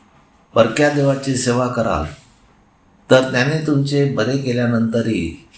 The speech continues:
तो उलटून तुमचे वाईट करील आणि तुमचा क्षय करील. यहोशुवा अध्याय चोवीस, ओवी चौदा, सोळा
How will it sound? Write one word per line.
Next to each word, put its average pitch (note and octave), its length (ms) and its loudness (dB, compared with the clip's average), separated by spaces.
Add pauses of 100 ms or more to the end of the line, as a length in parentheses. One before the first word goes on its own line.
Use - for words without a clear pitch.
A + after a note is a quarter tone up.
(460)
तो A#2+ 160 6
उलटून B2 580 0
तुमचे A#2+ 240 -2
वाईट G2+ 360 -2
करील E2+ 380 -2 (760)
आणि A2 200 2
तुमचा A2 600 -2 (140)
क्षय F#2+ 360 -2
करील. D2+ 380 -8 (880)
यहोशुवा A2 760 0 (760)
अध्याय G2 360 -2
चोवीस, G#2 680 -4 (840)
ओवी A#2+ 400 2
चौदा, A2 540 -2 (800)
सोळा A2+ 680 0